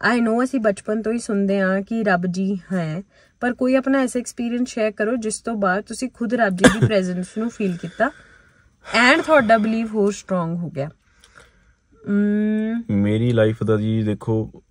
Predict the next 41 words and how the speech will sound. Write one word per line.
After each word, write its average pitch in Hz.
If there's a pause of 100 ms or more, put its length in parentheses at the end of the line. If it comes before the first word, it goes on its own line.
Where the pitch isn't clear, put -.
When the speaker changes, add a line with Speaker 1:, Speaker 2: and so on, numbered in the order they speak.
Speaker 2:
ਹੁਣ 104
ਉਹੀ 107
ਆ 104
ਕਿ 117
ਮੈਂ 107
ਇਹਨੂੰ 110 (880)
ਅੱਛੀ -
ਤਰੀਕੇ 110
ਨਾਲ 107
ਸਭ 104
ਦੇ 127
ਸਾਹਮਣੇ 120
ਸ਼ੇਅਰ 131
ਨਹੀਂ 151
ਕਰ 87
ਸਕਦਾ, 87 (720)
ਪਰ 131
ਹੁਣ 135
ਮੈਂ 139
ਤੁਹਾਨੂੰ 170
ਕਿਵੇਂ 127
ਦੱਸਾਂ 110
ਕਿ 131
ਮੈਂ 147
ਸਾਕਸ਼ਾਤ, 110
ਤੁਸੀਂ 123
ਇਹ 127
ਦੇਖ 113
ਲਓ 110
ਕਿ 135 (440)
ਪਰਮਾਤਮਾ 117
ਨੂੰ 117
ਮੋਢਿਆਂ 120
ਤੇ 120
ਦੇਖਿਆ 87
ਜੀ 92
ਏਦਾਂ। 87
ਮਤਲਬ 98
ਏਦਾਂ 104
ਦੇਖਿਆ 101
ਕਿ, 120